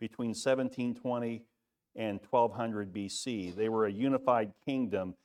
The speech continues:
They were at their zenith around, uh, thirteen eighty,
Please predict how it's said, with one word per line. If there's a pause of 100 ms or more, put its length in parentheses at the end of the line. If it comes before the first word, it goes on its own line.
(160)
They
were
at
their
zenith (540)
around,
uh,
thirteen
eighty,